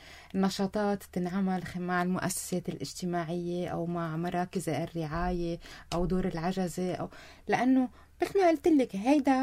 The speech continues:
أنا عم بحكي انطلاقًا من شو سمعته من بعض ال-، بعض المؤسسات أو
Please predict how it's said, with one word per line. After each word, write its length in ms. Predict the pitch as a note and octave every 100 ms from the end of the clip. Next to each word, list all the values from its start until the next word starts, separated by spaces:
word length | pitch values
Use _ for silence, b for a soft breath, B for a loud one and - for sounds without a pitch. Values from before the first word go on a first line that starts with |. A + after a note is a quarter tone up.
| C4+ -
أنا 180 | A#3 B3+
عم 220 | A#3 A3+
بحكي 680 | G#3+ C#4 - - C#4+ D#4 D#4 -
انطلاقًا 540 | A#3 C4 C4+ D4+ C4+
من 240 | A#3+ B3 A#3+
شو 200 | - D#4
سمعته 640 | C#4+ E4 F4 F4+ - D4 C#4 B -
من 340 | B3 C4 B3 G3+
بعض 340 | A#3 A3 G3
ال-، 600 | F#3 F3 E3 D#3+ D#3+ D#3
بعض 300 | D#3+ G3+ F#3+
المؤسسات 920 | F#3 F3 - F3 - F#3 - F3 F3
أو 280 | - E3 E3+